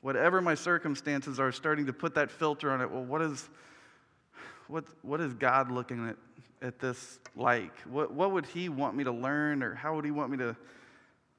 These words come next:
to navigate this? Paul says, "What has happened to me actually has served to advance the gospel." You can't control what happens to you, but you can control the way that you frame it.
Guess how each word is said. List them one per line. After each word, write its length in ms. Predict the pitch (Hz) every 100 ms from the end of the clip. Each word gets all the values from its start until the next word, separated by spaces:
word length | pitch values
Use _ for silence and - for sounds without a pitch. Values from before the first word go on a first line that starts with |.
| _ _
to 100 | -
navigate 640 | 131 147 160 156 147 147 -
this? 460 | 147 143 139 - 135 - - _ _ _ _ _ _ _ _ _ _ _ _
Paul 280 | - 160 160
says, 340 | 160 143 127
"What 180 | 131 147
has 140 | 127
happened 400 | 123 190 240 190
to 60 | 135
me 160 | 127 127 -
actually 640 | 156 175 175 156 117 107 139 - - - - _
has 160 | 135 123
served 500 | - 165 160 156 147 - -
to 180 | 160 147
advance 420 | 139 143 139 139
the 120 | 135
gospel." 580 | 127 120 117 - - - 127 _ _ _ _ _ _ _ _ _ _ -
You 80 |
can't 260 | 117 165 170
control 420 | 165 151 165 160
what 160 | 143 135
happens 480 | 139 156 156 147 -
to 100 | 139
you, 180 | 135 127
but 160 | 117
you 100 | 131
can 160 | 123 131
control 400 | 131 123 156 147
the 80 | 135
way 140 | 135
that 100 | 127
you 140 | 101
frame 380 | 123 - 127 120
it. 120 | 120